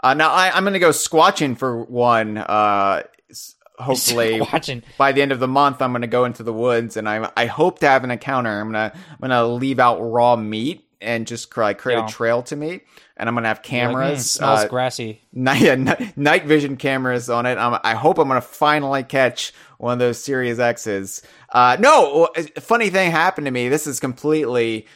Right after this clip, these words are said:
Speaker 1: unrelated to Sea of Thieves, except I u-, I mostly use my Xbox to stream, uh, the, all the various streaming services and play Sea of Thieves. Uh, my, my Xbox One died. I,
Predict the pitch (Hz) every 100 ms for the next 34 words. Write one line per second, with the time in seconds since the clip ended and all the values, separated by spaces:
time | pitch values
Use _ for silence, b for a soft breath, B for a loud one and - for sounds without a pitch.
0 | b b - 156 151 143 139 117 117 135
1 | 120 104 - 139 113 101 - - b b
2 | 123 147 127 - 120 123 127 - 123 127
3 | 127 123 127 127 117 120 113 120 - -
4 | 117 113 - - - 110 - - 123 123
5 | 131 123 127 120 - 107 107 101 98 95
6 | b b b 101 - 123 123 123 127 113
7 | - 127 123 117 117 107 - 110 92 107
8 | 117 110 104 113 98 - 131 113 101 -
9 | B B B 123 127 127 123 147 147 139
10 | 143 - _ _ 139 147 151 190 180 -
11 | 185 226 147 117 92 82 - 110 110